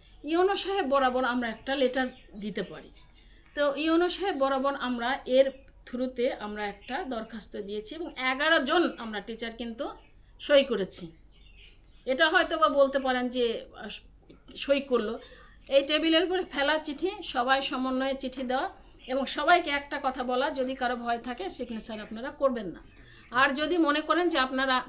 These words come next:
তো সবার একই কথা যে আমরা ন্যায্য অধিকার ফিরে পেতে চাই।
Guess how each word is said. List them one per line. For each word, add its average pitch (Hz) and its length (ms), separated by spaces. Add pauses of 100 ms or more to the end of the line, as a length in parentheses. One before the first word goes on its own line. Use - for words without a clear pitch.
তো 320 60
সবার 415 320
একই 330 260
কথা 285 220
যে 262 100
আমরা 254 200
ন্যায্য 240 360
অধিকার 247 300 (100)
ফিরে 240 160
পেতে 226 280
চাই। 113 200